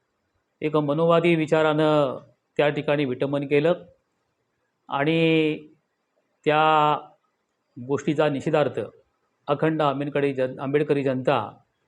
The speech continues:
ही परभणीमध्ये रस्त्यावरती आंदोलनाच्या दृष्टिकोनातून उतरली. अतिशय संयमानं हे आंदोलन केलं, परंतु त्या आंदोलनामध्ये आमचा एक भीमसैनिक सोमनाथ व्यंकट सूर्यवंशी याचा पोलिसांच्या अमानुष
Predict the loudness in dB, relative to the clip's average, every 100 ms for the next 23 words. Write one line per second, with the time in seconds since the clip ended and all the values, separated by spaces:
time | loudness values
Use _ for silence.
0 | _ -6 0 0 2 2 2 2 0 0
1 | 0 2 2 0 -4 -2 -4 -4 -4 -6
2 | -10 -8 -8 -4 -4 -4 -12 _ _ _
3 | _ _ _ _ _ _ _ -6 -2 0
4 | 2 4 4 4 2 2 4 4 2 2
5 | 2 2 2 2 0 -4 -20 _ _ -4
6 | -2 -2 0 2 2 2 2 2 2 2
7 | 0 0 0 0 -2 -6 -2 -2 -2 -6
8 | -10 _ _ _ _ _ _ _ _ _
9 | _ _ _ _ _ _ _ _ _ _
10 | _ 0 0 4 4 4 2 0 0 -2
11 | -4 2 2 2 -6 -12 -12 -16 _ _
12 | _ _ _ _ _ _ _ 0 0 2
13 | 0 0 -4 0 -2 0 2 4 2 2
14 | -2 -2